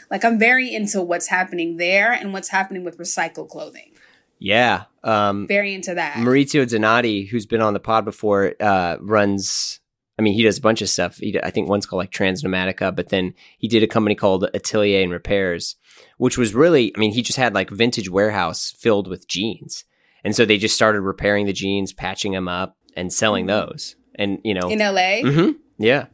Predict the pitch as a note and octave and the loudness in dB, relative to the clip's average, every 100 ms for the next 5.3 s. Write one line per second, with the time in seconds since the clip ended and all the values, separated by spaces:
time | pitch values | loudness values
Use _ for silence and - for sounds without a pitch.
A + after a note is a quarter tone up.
0 | _ G3+ F3+ A3 - G3 F3+ - F3+ F#3+ | _ -4 -2 -2 -6 -14 -14 -12 -4 -2
1 | G#3+ G#3+ F3+ D#3+ - D#3+ E3 A#2+ - - | -2 -4 -6 -6 -10 -14 -6 -4 -2 0
2 | B2+ D3+ G3+ G2+ A#2 C3 G3 A2+ F2 E2+ | 4 4 4 0 2 2 2 0 -4 0
3 | C#3+ D3+ C#3+ C#3 B2+ - D#3 F3 C#3 G#2 | 4 6 4 4 0 0 0 2 0 -2
4 | A#2 - G2 F2+ _ - A#2 B2+ - A#2 | -2 -2 -4 -6 _ 0 2 2 0 0
5 | A2 G2+ | 2 0